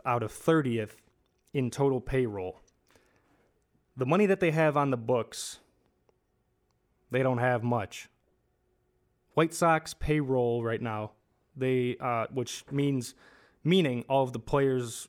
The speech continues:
right now that are currently on the team, as well as players that they're paying off contracts for, whether or not they got traded or they got prematurely cut from their contract. Anyway,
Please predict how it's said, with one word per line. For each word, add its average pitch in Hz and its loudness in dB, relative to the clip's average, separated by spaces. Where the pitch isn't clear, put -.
right 147 2
now 143 2
that 139 0
are 123 -2
currently 139 0
on 127 2
the 120 -2
team, 127 -2
as 139 0
well 139 4
as 123 -4
players 123 0
that 113 -2
they're 104 -4
paying 117 -2
off 101 -6
contracts 110 -4
for, 104 -4
whether 98 -6
or 98 -10
not 95 -12
they 98 -12
got 95 -12
traded 135 2
or 107 -4
they 101 -6
got 101 -8
prematurely 117 -2
cut 123 -6
from 113 -12
their 104 -12
contract. 113 -8
Anyway, 135 0